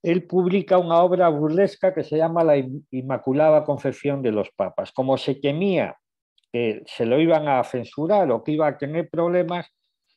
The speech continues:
él tiene la idea de publicarlo como traductor. Atribuye la autoría a un cura español que se llama Martín y él dice que es el traductor de ese libro que está publicado en España. Como veis, a la,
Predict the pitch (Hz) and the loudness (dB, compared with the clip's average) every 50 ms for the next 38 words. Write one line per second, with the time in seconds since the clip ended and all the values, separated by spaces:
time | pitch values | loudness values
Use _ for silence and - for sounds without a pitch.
0 | _ _ _ - 151 160 156 - 170 170 175 170 165 160 151 151 147 151 _ _ | _ _ _ -4 -4 -4 -4 -2 -2 -2 -2 0 -2 -2 -2 -4 -6 -10 _ _
1 | _ _ _ _ - - 131 135 131 127 131 139 139 165 180 175 156 165 185 - | _ _ _ _ -12 -8 -4 -2 0 2 2 2 2 2 2 2 2 2 0 -4
2 | - _ _ _ _ _ _ _ _ - 123 131 127 - 156 156 147 147 151 147 | -10 _ _ _ _ _ _ _ _ -6 -6 -6 -2 0 0 0 2 2 0 0
3 | 185 185 190 196 190 185 190 165 147 139 127 123 - 131 120 113 113 113 107 107 | 0 0 2 2 0 0 -2 -4 -4 -2 -4 -2 -2 0 0 0 0 -2 -4 -4
4 | _ - 110 95 - - _ - 113 110 107 127 131 135 147 160 180 170 165 160 | _ -2 -2 -2 -2 -6 _ -8 -8 -6 -6 -4 -2 0 0 2 2 2 2 2
5 | 147 143 131 123 127 - - 131 143 156 175 165 143 120 107 - - 120 120 135 | 4 4 2 2 0 -2 -2 0 0 2 2 2 2 2 0 -2 -4 -2 -2 -2
6 | 151 151 139 - - 160 160 147 143 135 127 - - - 135 151 185 185 170 175 | -2 -4 -4 0 2 2 4 4 2 0 0 -2 -4 -4 -4 -2 -2 -2 0 -2
7 | 214 226 226 _ _ _ _ _ _ - 110 - - 117 110 110 131 131 131 127 | -2 -4 -8 _ _ _ _ _ _ -8 -8 -6 -4 -4 -2 0 0 0 0 -2
8 | 123 120 123 123 123 127 - 202 196 196 202 220 247 _ _ _ _ _ _ - | -2 0 0 -2 -2 -2 0 0 0 0 0 -4 -10 _ _ _ _ _ _ -20
9 | - - - - - - - _ - 165 180 185 180 175 160 151 160 170 165 - | -20 -20 -20 -20 -20 -20 -10 _ 0 2 4 4 4 4 2 2 2 0 0 0
10 | 180 160 - 143 131 151 160 156 - 156 139 127 - - 131 123 120 127 123 123 | -2 -2 0 0 0 0 0 0 0 -2 -2 -2 0 0 0 2 2 2 0 0
11 | 123 - 170 165 147 151 147 147 - 147 151 160 165 156 156 185 196 185 - 110 | 0 0 0 0 0 0 -2 -2 -2 -2 0 2 2 2 0 0 -2 -4 -6 -10
12 | - - - 139 135 - 131 120 120 113 113 - 135 139 139 147 127 - - - | -8 -4 -4 -4 -2 -2 -4 -2 -4 -4 -2 -2 -2 0 0 -2 -6 -6 -4 -4
13 | 139 143 147 170 190 185 165 - - 107 110 113 117 127 135 135 127 - 123 117 | -4 -4 -4 -8 -12 -12 -12 -12 -12 -8 -6 -4 -2 -2 -2 -2 -4 -4 -4 -2
14 | 117 117 110 110 110 - | -2 0 0 -2 -2 -6